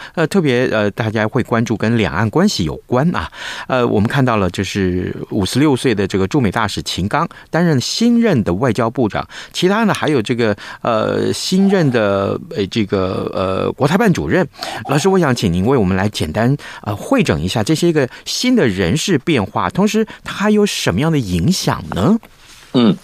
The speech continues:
Speaker 2: 所以，呃，这个呢，就是我们特-，特别注意到，就是十二月三十号的时候呢，中国大陆任命了，呃，驻美大使秦刚。
Speaker 1: 嗯。
Speaker 2: 呃，我，在我，在我看来还蛮年轻的了，才五十六岁哈。
Speaker 1: 是。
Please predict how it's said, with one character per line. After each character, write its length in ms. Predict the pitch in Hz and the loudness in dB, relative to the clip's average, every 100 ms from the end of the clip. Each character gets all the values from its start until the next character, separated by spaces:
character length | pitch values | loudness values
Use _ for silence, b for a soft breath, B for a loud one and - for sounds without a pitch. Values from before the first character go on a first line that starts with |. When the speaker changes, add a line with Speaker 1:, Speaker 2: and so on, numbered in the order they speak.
| B B B B | B B B B
Speaker 2:
所 160 | - 190 | -2 0
以， 140 | 123 | 0
呃， 220 | 127 117 117 | 0 0 0
这 180 | 240 | 0
个 100 | 170 107 | 0 2
呢， 160 | 92 | 0
就 160 | 92 107 | 2 2
是 80 | 98 | 2
我 80 | |
们 180 | 85 98 - | 0 -4 -4
特-， 180 | - - | -2 -2
特 140 | - 107 | 0 2
别 140 | 98 | 2
注 160 | 123 104 | 2 0
意 120 | 87 | 2
到， 220 | 82 78 | 0 0
就 140 | 82 | -4
是 240 | 78 80 76 b b b - | -4 -4 -6 b b b -8
十 180 | - | -2
二 140 | 131 143 | 0 2
月 180 | 110 98 | 2 0
三 220 | 131 127 | -2 -2
十 80 | 120 | 0
号 120 | 104 | -2
的 120 | 85 | -2
时 120 | - | -4
候 140 | 82 90 | -4 -2
呢， 220 | 80 73 | -2 -2
中 140 | 104 | -2
国 100 | 95 | 0
大 140 | 92 90 | 0 2
陆 120 | 87 | 2
任 160 | 95 90 | 2 0
命 240 | 92 85 | -2 -2
了， 160 | 78 76 - _ | -4 -6 -14 _
呃， 100 | 85 | -4
驻 140 | - | 0
美 140 | 92 85 | 0 2
大 160 | 98 | 0
使 100 | 85 | 0
秦 320 | 85 - 85 90 | -2 -4 -6 -2
刚。 240 | 98 107 B | -2 -4 B
Speaker 1:
嗯。 160 | 170 104 - | 0 0 -2
Speaker 2:
呃， 120 | 85 90 | -4 -2
我， 160 | 107 120 | 0 0
在 140 | 139 | 0
我， 100 | 123 | -2
在 140 | - 139 | 0 0
我 120 | 95 | 0
看 140 | 110 | 0
来 80 | 98 | -2
还 60 | 90 | -2
蛮 120 | 85 | -4
年 160 | 82 | -6
轻 220 | 82 95 90 | -6 -6 -2
的 60 | |
了， 120 | 78 71 | -2 -2
才 120 | 90 | -2
五 160 | 87 | -2
十 100 | 80 | -2
六 160 | 95 92 | 0 0
岁 220 | 82 78 | 0 -2
哈。 140 | 69 73 | -4 -6
Speaker 1:
是。 260 | - 95 | -4 -6